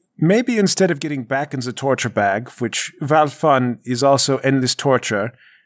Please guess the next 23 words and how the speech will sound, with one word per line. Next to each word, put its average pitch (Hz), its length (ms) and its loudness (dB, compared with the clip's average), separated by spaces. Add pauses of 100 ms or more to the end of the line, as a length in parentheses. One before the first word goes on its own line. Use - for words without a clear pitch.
(280)
what 196 140 2
if - 100 -8
we 311 80 2
just 262 220 0
drag 185 240 0
this 180 240 0
out 170 160 4
and 131 100 -2
see - 120 -2
what 147 180 -2
we 143 80 -4
can 139 140 -2
find 135 340 0
in 120 100 2
Candy 135 400 0
Country? 87 500 -2 (600)
Maybe 123 420 -2
there's 120 480 0 (160)
candied 123 460 0
hams 139 720 0 (220)
and 127 200 2
candied 156 400 0
yams. 196 600 2